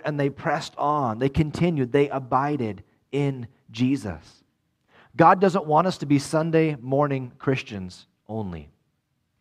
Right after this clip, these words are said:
He wants us to be all in, to seek him daily and constantly. And that's the example we get from Israel here.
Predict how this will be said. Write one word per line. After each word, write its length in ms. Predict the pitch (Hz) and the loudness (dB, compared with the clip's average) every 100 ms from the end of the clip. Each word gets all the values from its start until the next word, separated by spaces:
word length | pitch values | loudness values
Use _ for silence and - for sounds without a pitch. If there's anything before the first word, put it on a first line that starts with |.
| _ | _
He 140 | 135 | 0
wants 280 | 135 160 160 | 2 2 0
us 120 | 165 | -4
to 80 | 160 | -2
be 140 | 143 156 | 0 0
all 380 | 127 139 143 | 0 0 0
in, 280 | 139 135 98 | -2 -4 -6
to 140 | - 135 | -6 -6
seek 300 | - 175 - | -4 -6 -4
him 200 | 160 139 | -4 2
daily 420 | 139 160 160 120 | 2 4 2 0
and 160 | 113 | -4
constantly. 720 | - 143 147 - 113 101 82 - _ _ _ - | -4 -6 -6 -10 -12 -12 -16 -18 _ _ _ -12
And 120 | 117 | -4
that's 200 | 143 - | 0 0
the 160 | 165 151 | 4 2
example 480 | 117 127 143 139 113 | 2 -2 -2 -2 -4
we 100 | 113 | -2
get 240 | 127 - | -2 -2
from 160 | 120 113 | -2 -2
Israel 380 | 123 117 107 | -4 -4 -6
here. 360 | 98 131 113 85 | -4 -2 -2 -4